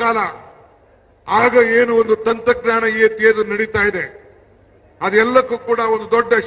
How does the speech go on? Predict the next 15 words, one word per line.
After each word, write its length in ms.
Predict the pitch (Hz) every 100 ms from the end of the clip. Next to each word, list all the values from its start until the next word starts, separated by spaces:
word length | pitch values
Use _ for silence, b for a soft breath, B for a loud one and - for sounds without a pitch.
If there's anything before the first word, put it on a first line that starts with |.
| -
ಶಕ್ತಿಯನ್ನು 420 | 226 - 233 220 220
ಕೊಟ್ಟು, 240 | 214 220 196 - - 190
ನಿಮ್ಮೆಲ್ಲರ 480 | 214 208 226 247 226 214
ಕೈಯಲ್ಲಿ 400 | 233 240 240 226 214
ಮೊಬೈಲ್ಗಳನ್ನ 640 | 220 247 240 233 226 220 196 - -
ಕೊಟ್ಟು, 320 | 269 277 285 240 - - - -
ಒಂದು 140 | 214 214 - -
ಕ್ರಾಂತಿಯನ್ನ, 600 | 220 254 269 247 233 226 214 175 - - 175
ಇವತ್ತು 220 | 196 202 196
ಹೊಸ 140 | 190 220 202 -
ಕ್ರಾಂತಿಯನ್ನ 480 | 196 214 156 196 190 -
ಪ್ರಾರಂಭ 360 | 180 180 180 180 180 170 151 - -
ತಂದು, 260 | 175 180 185 156 - 165
ಇದು 120 | 180 170 - - -
ಜನರ 260 | 196 214